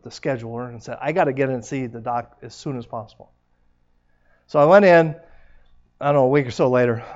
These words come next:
and <clears throat> I said, I sitting at the, on the, on the, on the thing, I said, "Doc," I said, "you gotta do something.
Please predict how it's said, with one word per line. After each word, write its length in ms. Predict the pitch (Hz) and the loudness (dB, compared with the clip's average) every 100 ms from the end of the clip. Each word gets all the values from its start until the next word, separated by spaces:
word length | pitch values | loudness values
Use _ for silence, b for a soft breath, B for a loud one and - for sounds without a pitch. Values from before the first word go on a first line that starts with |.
| - | -8
and 340 | 165 160 139 | 2 4 4
<clears throat> 180 | 113 - | -2 -6
I 460 | 208 262 160 170 151 | -2 0 -2 -2 -2
said, 260 | 175 151 151 | -2 -4 0
I 220 | 147 156 | 0 0
sitting 280 | - 214 180 | -4 -4 -2
at 120 | 160 | -2
the, 180 | 147 135 | -4 -6
on 180 | 147 143 | -4 -2
the, 180 | 127 123 | -2 -2
on 180 | 139 135 | -2 -2
the, 120 | 123 - | -6 -8
on 140 | 143 135 | -8 -6
the 80 | 113 | -2
thing, 360 | 156 131 123 | -2 0 -2
I 100 | 123 | -6
said, 280 | 123 127 113 | -8 -12 -4
"Doc," 200 | 143 131 | -4 -4
I 80 | 127 | -6
said, 160 | - 131 | -14 -8
"you 60 | |
gotta 180 | 175 156 | -6 -4
do 100 | 165 | -6
something. 360 | - 127 104 | -8 -12 -14